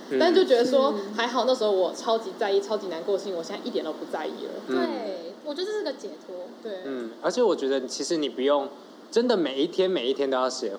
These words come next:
Speaker 1: 或是，因为可能你真的这一天
Speaker 3: <laughs>
Speaker 1: 真的过得很平淡啊，
Speaker 3: 对啊。
Speaker 1: 可能就是你可能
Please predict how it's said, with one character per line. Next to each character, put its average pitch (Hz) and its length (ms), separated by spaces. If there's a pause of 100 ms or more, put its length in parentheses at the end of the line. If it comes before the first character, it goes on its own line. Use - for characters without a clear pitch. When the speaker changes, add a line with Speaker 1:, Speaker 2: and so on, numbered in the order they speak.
Speaker 1:
或 196 100
是， 185 100 (100)
因 202 80
为 220 100
可 - 140
能 131 160
你 123 80
真 135 160
的 190 160
这 - 180
一 165 60
天 165 240 (120)
Speaker 3:
<laughs> - 200
Speaker 1:
真 262 140
的 233 60
过 254 120
得 240 80
很 180 200
平 156 220
淡 185 200
啊， 151 320
Speaker 3:
对 185 80
啊。 - 0
Speaker 1:
可 175 40
能 160 560
就 202 120
是 208 320 (140)
你 165 80
可 165 120
能 139 180